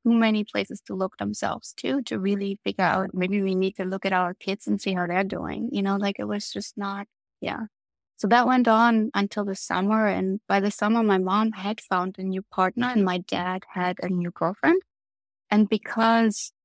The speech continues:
um, housing situation was really bad in East Germany, had always been, there weren't enough homes for people who, who were looking to be in a home. He's, he still lived, even though they were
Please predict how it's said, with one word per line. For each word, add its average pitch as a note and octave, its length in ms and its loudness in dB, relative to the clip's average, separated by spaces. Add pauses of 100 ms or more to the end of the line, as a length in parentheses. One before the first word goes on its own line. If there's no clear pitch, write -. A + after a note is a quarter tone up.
(100)
um, F#3+ 560 -2 (520)
housing B3 420 4
situation G#3 500 -2
was F#3+ 160 -4
really G3 240 0
bad G3 380 0
in F#3 260 -4
East F#3+ 220 -6
Germany, F3+ 360 0
had G3+ 220 0
always F#3+ 300 2
been, F#3+ 380 0 (120)
there G3 180 0
weren't G3+ 280 4
enough F#3 300 -2
homes G3 520 -2
for F3+ 480 -4 (120)
people F#3 340 -2
who, G3 180 0 (100)
who F#3+ 100 -4
were F#3 180 2 (120)
looking F#3+ 360 0
to F#3 160 -6
be F#3+ 400 -2
in F#3 100 0
a F3 80 -4
home. F3+ 260 -4
He's, - 380 0
he A#3 380 0
still A#3 240 2
lived, A3+ 300 2
even G3+ 180 4
though G3+ 100 4
they F#3+ 140 2
were F#3+ 380 0